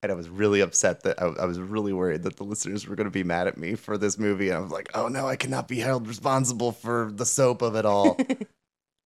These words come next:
Speaker 1: But no, I actually really liked this.
Speaker 2: Oh, yay.
Speaker 1: No, this gets a, this gets a yes. Um, I, I just think this movie does, like, so many things right, especially for, like, an intro to feminism.
Speaker 2: Mm-hmm.
Speaker 1: Like, the correct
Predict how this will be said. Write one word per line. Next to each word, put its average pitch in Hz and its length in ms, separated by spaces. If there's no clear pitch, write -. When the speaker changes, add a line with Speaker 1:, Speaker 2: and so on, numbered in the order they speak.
Speaker 1:
But 143 80
no, 135 80
I 107 100
actually 107 220
really 90 160
liked - 200
this. - 240
Speaker 2:
Oh, 311 220
yay. 294 680
Speaker 1:
No, 214 100
this 214 160
gets 156 180
a, 165 120
this 143 180
gets 180 200
a 196 60
yes. 139 520
Um, 107 720
I, 139 240
I 196 120
just 294 220
think 320 140
this 302 120
movie 277 240
does, 269 240
like, 214 420
so - 260
many 233 220
things 214 320
right, 147 680
especially 202 420
for, 277 180
like, 185 400
an 170 240
intro 175 360
to 165 80
feminism. 196 720
Speaker 2:
Mm-hmm. 359 400
Speaker 1:
Like, 147 260
the 147 160
correct 151 920